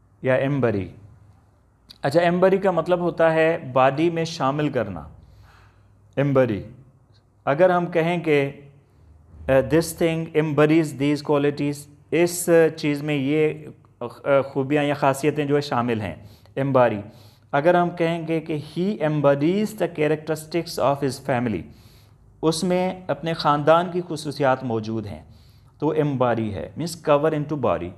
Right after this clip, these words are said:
put into body of something, एम्बारी। तो इसको हम और भी वसी इस्तेमाल कर सकते हैं, जैसे एम्बारी, um, suppose some, uh, something that embodies many qualities,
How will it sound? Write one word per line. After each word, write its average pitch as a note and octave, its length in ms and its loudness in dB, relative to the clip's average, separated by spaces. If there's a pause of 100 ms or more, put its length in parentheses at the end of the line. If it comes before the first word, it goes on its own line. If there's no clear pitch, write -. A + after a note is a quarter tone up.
(560)
put C#3+ 140 0
into D3 220 -2
body G2 360 0 (640)
of G#2+ 100 -2
something, F#2 480 -10
एम्बारी। F#2 420 -2 (340)
तो C3 80 0
इसको C3+ 200 -4
हम C#3+ 180 0
और D3 300 2
भी D#3 120 -2
वसी C3+ 440 -2 (380)
इस्तेमाल B2 400 0
कर B2 140 -4
सकते A#2+ 380 -6
हैं, A#2 120 -4
जैसे A2+ 320 -6
एम्बारी, A2 600 -2 (580)
um, G#2+ 540 0 (120)
suppose B2+ 500 -2
some, A2+ 720 -4 (640)
uh, G#2+ 380 0 (220)
something C3 800 -2
that A#2 340 0
embodies A#2+ 640 -2
many C#3 260 -2
qualities, B2 520 -2